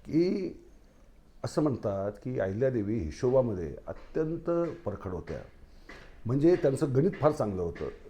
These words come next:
त्या हिशोबामध्ये कोणतीही चूक दिसत नाही. मग कारकुनाने जरी चुका केल्या तर ताबडतोब त्यांच्या त्या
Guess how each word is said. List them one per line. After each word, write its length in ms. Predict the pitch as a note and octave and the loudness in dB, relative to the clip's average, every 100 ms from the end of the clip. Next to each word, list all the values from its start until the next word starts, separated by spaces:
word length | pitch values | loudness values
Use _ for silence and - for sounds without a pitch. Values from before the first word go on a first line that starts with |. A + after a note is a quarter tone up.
| - | -6
त्या 160 | - B2 | 0 2
हिशोबामध्ये 600 | C3 F2+ B2 B2 A2+ A2+ | 2 2 0 0 0 -2
कोणतीही 380 | - G#2 G#2 B2+ | -2 -4 -4 -6
चूक 220 | B2+ C3 - - - C#2+ | -6 -10 -10 -16 -14 -12
दिसत 200 | F#2 A2+ | -10 -2
नाही. 240 | A2+ A#2+ | 0 0
मग 60 | A#2+ | 0
कारकुनाने 600 | G#2+ G#2 - C#3 D3+ D#3+ | -2 -2 -2 0 0 2
जरी 180 | F#3+ | 2
चुका 220 | F3+ F3 D#3 | 2 2 2
केल्या 280 | D3+ A#2+ G#2+ | 2 -2 -2
तर 60 | - - | -4 0
ताबडतोब 420 | A#2 C#3 C#3+ E3 | 2 2 0 -2
त्यांच्या 320 | - A2 A2+ | -2 -2 -2
त्या 180 | A2 | -2